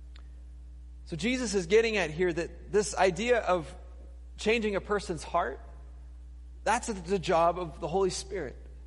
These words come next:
And that's why we pray that people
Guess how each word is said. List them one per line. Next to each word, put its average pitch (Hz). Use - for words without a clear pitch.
And 175
that's 220
why 226
we 214
pray 233
that 180
people 190